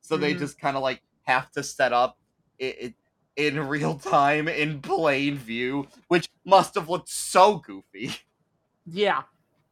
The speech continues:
Speaker 2: But the Disciples attack Angelico, and then Ivelisse tries to choke out Katrina, but then Katrina also chokes out Ivelisse at the same time and chokes her out.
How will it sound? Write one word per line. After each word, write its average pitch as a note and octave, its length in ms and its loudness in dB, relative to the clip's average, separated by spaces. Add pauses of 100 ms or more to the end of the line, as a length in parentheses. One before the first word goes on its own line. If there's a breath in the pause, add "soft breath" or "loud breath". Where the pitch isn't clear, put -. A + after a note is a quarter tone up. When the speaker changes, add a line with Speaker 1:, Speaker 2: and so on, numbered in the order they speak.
(440)
Speaker 2:
But G3+ 320 2 (260 soft breath)
the F#3+ 100 -4
Disciples B3+ 600 4
attack A3+ 440 2
Angelico, G#3+ 760 0
and G3+ 180 -6
then G3 340 -2 (260 soft breath)
Ivelisse C#4+ 480 0
tries A#3+ 300 6
to A3 100 -8
choke A#3 340 0
out A#3+ 220 4
Katrina, A3+ 520 -2
but A3+ 120 -2
then A3+ 140 -2
Katrina B3+ 380 -4
also A3 360 0
chokes G#3 360 -6
out G3+ 220 4
Ivelisse G3 440 -6
at F#3 60 -14
the F3 80 -12
same F#3+ 260 -4
time F#3+ 320 0
and F3+ 220 -4
chokes D3+ 300 -10
her A#2 160 -16
out. F4 600 -12